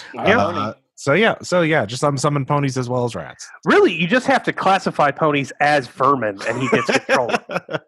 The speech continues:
Speaker 3: And I'm fine with
Speaker 1: True.
Speaker 3: that.
Speaker 2: Yeah.
Speaker 3: Um, uh, so this one's, I'm giving this one to the internet, but the internet was right. Um, so give Elon Omar a Gundam. Like, just give her one.
Speaker 2: <gasps>
Speaker 3: Uh, uh, I know you thought I was gonna pick Bernie, but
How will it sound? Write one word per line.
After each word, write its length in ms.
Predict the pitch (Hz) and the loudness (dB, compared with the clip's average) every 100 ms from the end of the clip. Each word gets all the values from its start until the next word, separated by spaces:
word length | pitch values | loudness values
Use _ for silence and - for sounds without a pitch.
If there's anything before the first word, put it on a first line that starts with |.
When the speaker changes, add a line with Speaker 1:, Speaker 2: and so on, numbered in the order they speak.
| 127 | -4
Speaker 3:
And 80 | 127 | 0
I'm 140 | 175 | 0
fine 240 | - 170 226 | 0 0 0
with 120 | 123 | -4
Speaker 1:
True. 60 | 151 | -8
Speaker 3:
that. 140 | 90 - - - | -12 -16 -18 -8
Speaker 2:
Yeah. 180 | 135 143 | -6 0
Speaker 3:
Um, 580 | 156 147 143 139 135 139 _ 143 | 2 4 4 2 0 -4 _ 0
uh, 260 | 143 143 | 2 2
so 360 | - 196 165 156 156 | 0 2 4 4 2
this 160 | 240 | 2
one's, 260 | 208 175 - _ - | 2 0 -4 _ -2
I'm 140 | 170 | 2
giving 220 | 175 156 | 2 2
this 180 | 139 139 | 2 0
one 140 | 139 120 | 0 -2
to 60 | |
the 160 | 113 113 | -2 -2
internet, 360 | 117 117 110 - | 0 0 -2 0
but 160 | 117 - | -2 -2
the 140 | 117 131 | -2 0
internet 280 | 131 127 110 | 2 0 -2
was 140 | 107 | -4
right. 320 | 110 117 110 _ - | 0 2 0 _ -4
Um, 340 | 127 117 113 - | -2 -2 -4 -14
so 400 | - 135 123 117 - - - _ | -2 2 2 0 -8 -20 -20 _
give 240 | 143 185 185 | 0 2 4
Elon 280 | 165 156 139 | 2 4 2
Omar 340 | 131 120 107 | 2 2 0
a 60 | 101 | 0
Gundam. 340 | 110 101 - _ _ _ - | -4 -4 -14 _ _ _ -6
Like, 220 | 120 107 - _ | -6 -6 -12 _
just 160 | 135 - | -14 -6
give 140 | 135 | -4
her 80 | 131 | -2
one. 240 | 190 233 277 | -2 -2 -4
Speaker 2:
<gasps> 600 | - 370 - _ _ - | -8 -12 -16 _ _ -4
Speaker 3:
Uh, 520 | 131 120 120 117 117 117 - - - - - _ - | 0 2 4 4 2 0 -6 -20 -20 -20 -20 _ -4
uh, 560 | 147 139 143 143 143 143 143 _ - | 0 2 2 2 2 0 -2 _ -2
I 120 | 156 | 0
know 120 | 165 | 2
you 140 | 185 185 | 0 2
thought 180 | 180 170 | 2 0
I 60 | |
was 100 | 147 | 0
gonna 140 | 170 156 | -2 -2
pick 220 | 165 - | -4 -2
Bernie, 360 | 139 143 156 165 | 2 2 2 -2
but 360 | 131 147 135 | 0 0 0